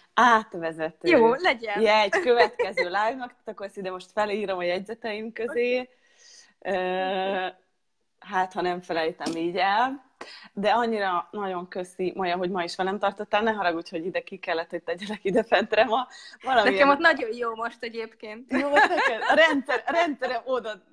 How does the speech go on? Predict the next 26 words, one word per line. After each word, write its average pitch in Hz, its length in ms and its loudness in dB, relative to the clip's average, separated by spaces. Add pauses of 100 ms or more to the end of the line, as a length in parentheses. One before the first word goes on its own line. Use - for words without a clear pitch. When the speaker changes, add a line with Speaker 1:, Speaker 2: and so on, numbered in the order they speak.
Speaker 1:
de 247 220 -4
én 311 100 -4
ezt 262 160 -8
nem 247 360 -10
szeretem, 226 500 -8
de 277 100 -14
nem 359 200 -4
baj. 320 240 -8 (560)
Ö, 226 920 -4
így 190 180 -10
alakult. 302 500 -4 (380)
Szóval 247 260 -4
nagyon 262 340 -2
köszönöm, 202 500 -8
hogy 190 120 -6
ma 202 120 -4
reggel 180 240 -4
is 170 120 -12
velünk 226 260 -4
tartottál. 254 480 -2
Elengedünk, 202 520 -2
mert 180 140 -8
tudom, 175 280 -10
hogy 156 140 -6
tanfolyamra 214 560 -2
mész. 220 300 -6